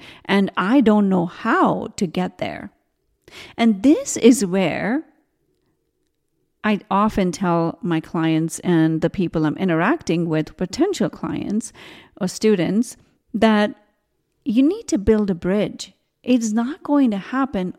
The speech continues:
overnight. You need to build a bridge. Then the bridge will happen between where you're at and where you wanna go.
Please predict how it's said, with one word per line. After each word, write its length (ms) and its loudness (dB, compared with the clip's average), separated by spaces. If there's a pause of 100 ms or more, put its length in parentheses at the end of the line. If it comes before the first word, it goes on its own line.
overnight. 840 -4 (440)
You 80 -2
need 200 2
to 100 -4
build 300 -2
a 60 -2
bridge. 600 -4 (240)
Then 160 2
the 80 4
bridge 400 -2
will 200 0
happen 580 0
between 760 0 (240)
where 300 4
you're 300 2
at 320 2
and 200 0
where 200 4
you 180 2
wanna 280 0
go. 440 0